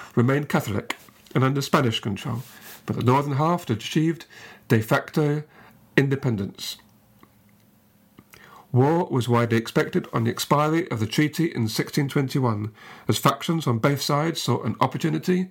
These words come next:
to assert control over their own governments, and at the same time advance their own country's best interests as they saw it.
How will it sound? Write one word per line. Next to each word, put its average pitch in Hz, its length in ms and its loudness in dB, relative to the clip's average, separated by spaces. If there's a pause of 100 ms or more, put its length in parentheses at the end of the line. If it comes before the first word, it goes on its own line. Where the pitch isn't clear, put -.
(420)
to 113 80 2
assert 151 400 0
control 165 520 -2 (200)
over 113 180 2
their 110 220 0
own 156 140 -2
governments, 110 500 -4 (440)
and 104 80 0
at 95 80 -2
the - 60 -4
same 139 240 2
time 143 300 -2
advance 135 420 0
their 131 220 -2
own 120 180 0
country's 160 480 -2 (360)
best 117 220 2
interests 151 540 -4 (260)
as 107 120 0
they 131 160 2
saw 117 220 -2
it. - 180 -8